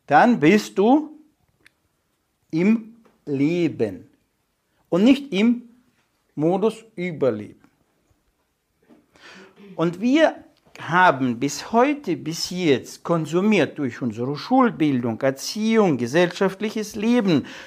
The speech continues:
volkswirtschaftliche Konstrukte, alles, was uns angeboten wird, Religion, Geschichte, Märchen,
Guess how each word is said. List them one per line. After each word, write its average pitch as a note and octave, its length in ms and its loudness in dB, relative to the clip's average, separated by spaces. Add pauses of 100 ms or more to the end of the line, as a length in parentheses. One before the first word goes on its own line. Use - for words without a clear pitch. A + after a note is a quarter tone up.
volkswirtschaftliche G3 1120 -2
Konstrukte, G3+ 880 -4
alles, B3 300 4
was G3+ 160 -6
uns G3 180 -4
angeboten F3+ 720 0
wird, C#3 200 0
Religion, F#3+ 760 2
Geschichte, F3 720 -4
Märchen, D3+ 720 0